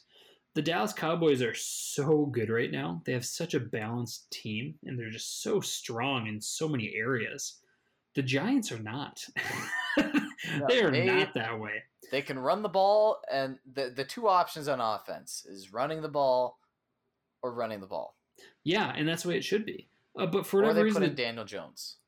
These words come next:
Speaker 1: the
Speaker 2: But
Speaker 1: Giants are, they always put up a fight against the Cowboys. So I think it will be battle of the running backs. Obviously, the game will run through Saquon,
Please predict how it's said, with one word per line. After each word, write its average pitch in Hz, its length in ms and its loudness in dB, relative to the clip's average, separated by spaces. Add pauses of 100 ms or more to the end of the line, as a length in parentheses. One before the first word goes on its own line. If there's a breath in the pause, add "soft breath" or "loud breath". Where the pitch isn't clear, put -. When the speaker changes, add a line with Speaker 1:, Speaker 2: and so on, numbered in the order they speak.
(140)
Speaker 1:
the 147 140 -2
Speaker 2:
But 139 100 -4
Speaker 1:
Giants - 720 -2 (140)
are, 143 580 0 (380)
they 147 200 0
always 135 360 0
put - 180 -4
up - 60 -6
a - 20 -2
fight 127 320 -6
against 131 280 -6
the 127 60 -10
Cowboys. - 640 -8 (260 soft breath)
So 190 200 0
I 175 140 2
think 196 300 0
it 175 180 0
will 185 200 8
be 185 200 4
battle 147 340 2
of 151 80 0
the 147 80 2
running 117 240 2
backs. 113 560 -4 (320)
Obviously, 131 520 0
the 131 100 0
game 123 200 0
will 120 120 0
run 117 160 -2
through 110 160 -6
Saquon, 156 720 -2